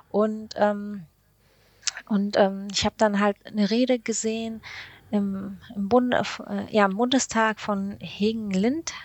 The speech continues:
heißt er, glaub ich, der S-P-D-Politiker, der dann, ähm, ja, zum Thema Kop-, äh, Schülerkopftuch gesprochen hat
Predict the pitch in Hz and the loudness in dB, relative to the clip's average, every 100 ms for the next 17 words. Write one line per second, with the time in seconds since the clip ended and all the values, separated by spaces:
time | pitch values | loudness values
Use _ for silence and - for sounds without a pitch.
0 | - 208 240 - 247 240 247 - - 208 | -14 -4 -2 2 2 2 0 -4 0 0
1 | 202 - - - 202 254 - 262 254 247 | 0 -2 -2 -2 0 0 0 -2 0 -2
2 | 247 240 226 - - - - - 196 202 | 0 0 -2 -12 -12 -12 -16 4 6 8
3 | 202 190 190 185 185 185 190 185 185 _ | 6 0 0 0 0 -4 -10 -14 -20 _
4 | _ _ _ - - 190 196 - 190 - | _ _ _ -4 6 6 6 2 -6 -4
5 | 202 196 190 185 185 - - 214 _ - | -2 0 0 0 -4 -12 -14 -14 _ -2
6 | 190 185 185 185 - 262 277 277 277 - | -2 -2 -6 -2 0 6 6 6 2 -2
7 | - 247 - - - 226 254 220 226 220 | -6 -14 -8 -6 0 0 2 -2 -2 -6